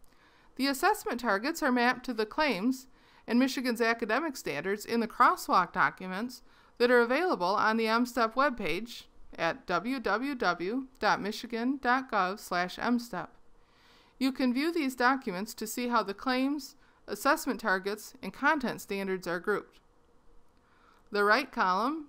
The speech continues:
displays the symbol representing the relative strength and weakness indicators for each assessment target.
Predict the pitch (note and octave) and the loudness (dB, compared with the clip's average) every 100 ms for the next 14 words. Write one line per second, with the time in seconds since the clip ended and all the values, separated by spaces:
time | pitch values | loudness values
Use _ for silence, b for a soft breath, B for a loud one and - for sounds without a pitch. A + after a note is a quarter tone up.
0 | - G#3+ - G#3+ G#3+ A3+ G#3 A3 D#4+ C#4 | -8 -8 -2 0 0 -2 -8 -6 -4 -2
1 | F3+ F#3+ G3+ A3 A3 G#3 A3 G#3+ G3+ G3+ | 0 0 -2 -4 -4 -2 -2 0 2 2
2 | A#3 C4+ C4 - A3 B3 B3+ A#3+ B3 C4 | 2 -4 -6 -4 0 0 0 2 2 0
3 | G3+ F#3+ G3 E3+ E3+ F3 E3+ A3+ - F#3+ | -4 -4 -4 -4 -6 -6 -4 -6 -6 -6
4 | G#3 A#3+ A#3+ B3 G3+ G3+ G#3+ G#3 G#3+ G3+ | -6 -6 -6 -4 -2 -4 -6 -4 0 0
5 | F3 | -2